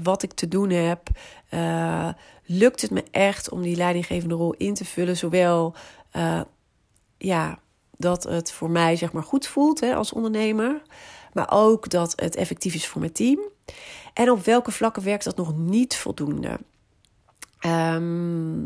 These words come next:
misschien ook gewoon eens even kijken naar de dagelijkse praktijk. Hè, hoe pak je dingen aan? En wat gebeurt er dan? Wat zijn nou uiteindelijk de consequenties daarvan? En probeer dus echt eens even, ja,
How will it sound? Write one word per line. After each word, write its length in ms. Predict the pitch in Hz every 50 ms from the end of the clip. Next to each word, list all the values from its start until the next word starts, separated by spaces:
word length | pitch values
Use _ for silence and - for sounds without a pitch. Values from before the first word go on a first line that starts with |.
| - - - - - - -
misschien 260 | - - - - 247
ook 160 | 233 247 247 -
gewoon 180 | - 226 220
eens 120 | 220 214 -
even 220 | - 208 - 196
kijken 280 | - 208 202 196 - 202
naar 100 | 196 185
de 80 | 185
dagelijkse 440 | 180 190 190 185 - - - - 180
praktijk. 680 | - - 170 - - - - - 175 - - - - - - - - -
Hè, 120 | - 254
hoe 180 | 233 247 277 269
pak 220 | - 220 220 220
je 100 | - 190
dingen 320 | 165 175 170 160 - -
aan? 280 | - 202 220 240 269 302 370 403 403 _ _ - - - - - - - _ _ _ _ _ _ _
En 520 | - 196 196 190 196 196 196 202 208 - - _ _ _ _ _ _ _ _ _ _ _ _ _ _
wat 180 | - 233 233 -
gebeurt 380 | - 220 190 208 240 277 269 -
er 60 | 165
dan? 120 | - 160
Wat 120 | 160 170 170
zijn 140 | - 202
nou 240 | 214 208 208 208 202
uiteindelijk 440 | 196 196 - - 196 202 190 190 -
de 120 | 175 170
consequenties 760 | - - 165 165 - 196 - - 254 254 254 247 - - - -
daarvan? 440 | - - - - - - - - - _ - - _ _ _ - - - - - - - - - - - _ _ _ -
En 140 | - 208
probeer 500 | 208 - 214 202 180 185 214 226 240 247
dus 240 | 226 214 208 190 -
echt 320 | - - - 214 214 - -
eens 160 | 196 - - _
even, 460 | - 196 202 214 226 226 214 196 185 185
ja, 380 | 185 190 185 170 165 170 -